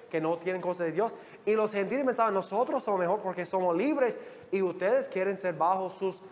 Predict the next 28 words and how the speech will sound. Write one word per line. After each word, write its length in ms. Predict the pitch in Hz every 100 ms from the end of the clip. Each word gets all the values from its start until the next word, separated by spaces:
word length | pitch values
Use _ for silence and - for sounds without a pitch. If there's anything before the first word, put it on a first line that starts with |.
| - -
sus 220 | - 165
reglas 500 | 170 226 254 262 -
y 60 | 190
quieren 220 | 185 175
traerlo 320 | 175 190 196
a 20 |
nosotros". 640 | 175 - 214 254 247 233 175
Y 80 |
entonces 340 | 160 165 180 160
división 600 | 180 180 190 - 214 208
entre 340 | 202 190 185 180 - -
la 160 | 156 160
iglesia. 560 | 165 214 - 160 117 107 - - - _ _ _ _ _ _ _ _ _ -
Y 100 | 180
Pablo 300 | 180 190 320
está 180 | 311 269
enseñando 340 | 233 233 247
aquí 120 | 233
en 60 | 226
Efesios 420 | 214 220 214 160
dos. 240 | 214 240 180
En 100 | 190
uno 260 | 262 285
habla 200 | 220 208
mucho 240 | 202 220 214
de 80 | 196
nuestra 260 | 196 196
salvación. 720 | 180 190 180 170 160 226 202